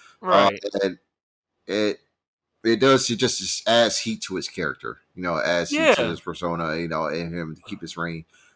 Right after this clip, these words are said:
Speaker 1: to have them with him at all times.
Speaker 2: Yeah.
Speaker 1: And, you know, it, it's, but, you know, it's good 'cause, you know, when he finally does get his comeuppance, um,
Speaker 2: <laughs>
Speaker 1: and, um, and the Usos do get dealt with, you know, it, it,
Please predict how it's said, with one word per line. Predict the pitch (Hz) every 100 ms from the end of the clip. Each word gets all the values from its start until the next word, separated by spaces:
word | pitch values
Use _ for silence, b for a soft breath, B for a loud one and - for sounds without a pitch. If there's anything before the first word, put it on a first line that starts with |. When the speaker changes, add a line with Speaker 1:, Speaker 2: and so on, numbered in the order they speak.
| _
Speaker 1:
to | -
have | 98 113 113 110 -
them | 107 101 92 87
with | 107 101
him | 87
at | 82 80
all | 87 90
times. | 85 87 76 55 64 - _ _ -
Speaker 2:
Yeah. | 151 139 113 98
Speaker 1:
And, | 87 - _ _ _
you | 95
know, | 104
it, | 110 113
it's, | 110 - - 113
but, | 104 117
you | 127 151
know, | 139
it's | 151 135
good | - 226 131 - -
'cause, | 123 113 127
you |
know, | 127
when | 110 113
he | 110 107 107
finally | - 120 117
does | 104 107 -
get | 107
his | 101 92
comeuppance, | 98 90 101 - 78 - - _ _ -
um, | 87 87 76
Speaker 2:
<laughs> |
Speaker 1:
and, | 82 85
um, | 85 85 82 b b b -
and | 95 98 87
the | 87
Usos | 110 107 107 95
do | 113 104
get | 110 98
dealt | 107 110
with, | 87 82 - -
you | 92
know, | 90
it, | 80 98
it, | 95 101